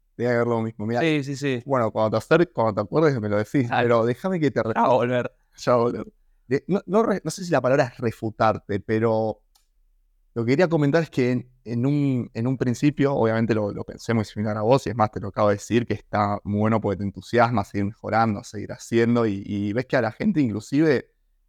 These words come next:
Speaker 1: le, le gusta y, y, y le estás dando información que también lo puede utilizar ellos para su vida de la manera que quieran, porque quizás a veces puede suceder que nosotros, no sé, tenemos esta, este tipo de conversaciones que vieron en el primer capítulo, las solemos tener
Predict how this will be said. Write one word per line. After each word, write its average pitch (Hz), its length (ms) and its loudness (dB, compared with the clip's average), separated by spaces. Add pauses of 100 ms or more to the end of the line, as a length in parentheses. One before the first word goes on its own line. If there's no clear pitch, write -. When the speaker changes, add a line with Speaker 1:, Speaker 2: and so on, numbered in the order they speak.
(160)
Speaker 1:
le, 104 920 -4 (280)
le 113 180 0
gusta 123 500 2
y, 104 140 0
y, 101 540 -4
y 107 80 -6
le 104 80 -4
estás 156 320 2
dando 110 320 2
información 107 680 -2
que 123 100 0
también 120 280 -4
lo 113 100 0
puede 110 140 -2
utilizar 120 500 0
ellos 107 280 0
para 101 180 -6
su - 140 -8
vida 143 140 2
de 113 60 0
la 107 80 -4
manera 113 300 -4
que 98 140 -18
quieran, 123 300 0
porque 107 180 -4
quizás 160 340 0 (680)
a 113 120 0
veces 123 520 0 (200)
puede 123 160 2
suceder 135 280 0
que 139 100 4
nosotros, 117 420 -2
no 110 100 -2
sé, 113 120 -2
tenemos 107 260 0
esta, 110 280 0
este 104 420 -4
tipo 110 220 -2
de 107 60 4
conversaciones 107 680 0
que 104 200 -2
vieron 107 240 0
en 104 60 -2
el 98 60 -4
primer 107 200 0
capítulo, 123 540 2
las 104 160 -8
solemos 113 400 -2
tener 117 320 -2